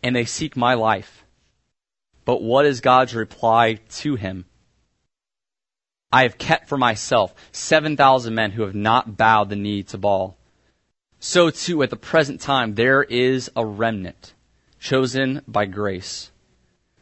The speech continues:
But if it is by grace, it is no longer on the basis of works. Otherwise, grace would no longer be grace. What then?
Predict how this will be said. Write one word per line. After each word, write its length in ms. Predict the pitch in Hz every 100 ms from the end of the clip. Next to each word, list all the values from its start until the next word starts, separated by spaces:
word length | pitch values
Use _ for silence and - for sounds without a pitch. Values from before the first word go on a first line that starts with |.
| _
But 120 | 131
if 100 | 135
it 60 | 156
is 140 | 160
by 180 | 143 120
grace, 840 | 107 104 120 180 117 - - - - _ _ _ 143
it 80 |
is 180 | 147 127
no 200 | 135 151
longer 520 | 139 143 175 175 131
on 140 | 107 117
the 60 |
basis 480 | 110 127 139 - 139
of 180 | - 117
works. 680 | 110 156 - - - - - _ _ _ -
Otherwise, 480 | 135 156 147 143 123
grace 540 | 104 123 139 165 -
would 120 | 139 131
no 160 | 143
longer 520 | 131 131 139 131 139
be 240 | 131 107 107
grace. 640 | 110 113 98 - - - _ _ _ _ _ _ _ -
What 280 | 123 170 -
then? 300 | 113 98 90